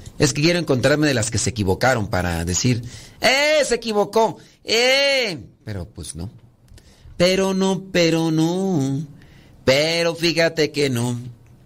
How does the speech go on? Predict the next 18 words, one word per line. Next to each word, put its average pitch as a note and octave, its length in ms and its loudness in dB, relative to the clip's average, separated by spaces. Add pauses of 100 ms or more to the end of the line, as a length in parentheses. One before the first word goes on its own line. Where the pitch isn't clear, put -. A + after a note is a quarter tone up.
(140)
No, A#2 460 2
pues F2+ 120 -4
sí, D#2+ 140 -4
qué, F#2 200 0
qué F#2 140 0
bárbaro. C#2 440 -2
No, F#2+ 240 0
sí. D2+ 300 -4 (380)
Mira A2+ 360 2
nada F2+ 260 0
más. D#2 300 -4 (600)
Mira G3 440 2
nada G3 340 0
más D#3+ 460 -4 (280)
lo A3 240 4
que G#3 200 0
viene G#3 240 -2
ahí. D3+ 240 -2